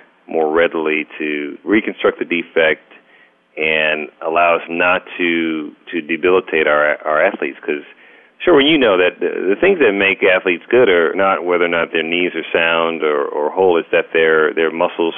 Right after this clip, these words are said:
fire a little faster and that their endurance is a little longer. And when you're talking about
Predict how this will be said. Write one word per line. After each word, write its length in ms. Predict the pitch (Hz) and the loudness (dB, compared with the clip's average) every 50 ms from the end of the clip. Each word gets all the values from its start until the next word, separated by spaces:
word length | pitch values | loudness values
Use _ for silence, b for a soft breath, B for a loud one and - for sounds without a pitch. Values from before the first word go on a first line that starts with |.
| - | -2
fire 200 | - 82 80 80 | 0 0 2 2
a 40 | 80 | 0
little 160 | 80 80 78 - - | 0 -2 -4 -2 -2
faster 580 | 82 80 80 80 - - - 82 80 80 78 | 0 0 0 -2 -4 -6 -4 -2 0 0 0
and 140 | 78 76 76 | 0 -2 -4
that 100 | 76 - - - | -6 -8 -6 -4
their 160 | 85 78 76 | -4 -2 -2
endurance 380 | 76 76 85 85 85 85 80 78 | -2 -2 -2 -2 0 -2 -4 -6
is 80 | 73 | -8
a 80 | 78 80 | -6 -4
little 180 | 82 82 80 78 | -4 -4 -2 0
longer. 560 | 85 85 87 85 82 78 80 80 82 82 B B B B B B B B B B B _ - | 2 2 2 2 0 0 0 -2 -2 -2 B B B B B B B B B B B _ -10
And 180 | 110 90 92 | -6 -4 -2
when 100 | 95 95 | -2 -2
you're 140 | 98 98 - | -2 -2 0
talking 240 | - 127 135 135 120 | 0 0 0 2 0
about 320 | 104 95 95 90 - - | 2 2 2 0 0 -4